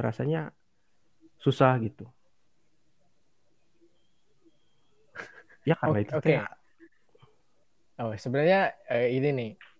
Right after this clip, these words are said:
Speaker 2: poinnya sebenarnya kan mungkin sekarang umur kamu berapa, Rizan? Dua satu, eh, dua dua ya?
Speaker 1: Iya,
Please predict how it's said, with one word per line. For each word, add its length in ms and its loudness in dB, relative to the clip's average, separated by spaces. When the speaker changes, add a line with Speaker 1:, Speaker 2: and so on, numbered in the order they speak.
Speaker 2:
poinnya 480 -2
sebenarnya 280 -4
kan 140 4
mungkin 180 0
sekarang 240 -2
umur 160 -2
kamu 220 0
berapa, 260 0
Rizan? 480 -2
Dua 160 -4
satu, 480 -6
eh, 160 -8
dua 160 -4
dua 240 2
ya? 120 -2
Speaker 1:
Iya, 160 6